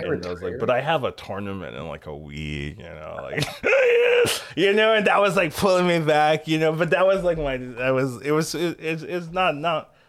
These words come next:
Speaker 2: not, not a good time, so it's not like that right now. So I do, you know, I still do play it, but I haven't really thought about whether I'm like, "Oh, am I enjoying it?" I'm just kinda, like, practicing for a tournament, right? Like, having these, um,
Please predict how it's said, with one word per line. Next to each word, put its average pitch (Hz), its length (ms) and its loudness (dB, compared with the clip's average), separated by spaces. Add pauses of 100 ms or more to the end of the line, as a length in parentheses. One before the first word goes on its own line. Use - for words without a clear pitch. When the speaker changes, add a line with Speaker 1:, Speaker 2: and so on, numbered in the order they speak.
(240)
Speaker 2:
not, 160 400 2
not 156 140 4
a 131 40 2
good 117 160 2
time, 101 300 0
so 95 360 -6 (380)
it's - 160 -6
not 180 140 2
like 113 240 2
that 101 160 0
right 95 200 -2
now. 90 160 -6
So - 160 -10
I 104 60 -2
do, 123 340 -6 (200)
you 123 100 -18
know, 104 80 -8
I 98 60 -6
still 113 320 -12 (140)
do 147 120 -6
play 110 300 0
it, 110 80 -4
but 117 80 2
I 120 100 4
haven't 160 220 4
really 113 180 4
thought 95 200 0
about 87 280 -2
whether 85 200 -8
I'm 76 200 -10
like, 78 220 -20
"Oh, 170 320 -18
am 92 120 -20 (420)
I 104 100 -4
enjoying 98 400 -2
it?" 101 40 0
I'm 104 120 -2
just 127 140 -8
kinda, 135 120 2
like, 98 180 0
practicing 95 480 -8
for 85 120 -14
a 76 60 -12
tournament, 80 440 -20
right? 76 160 -14 (220)
Like, 117 140 0
having 196 380 2
these, 143 320 -4
um, 98 380 -2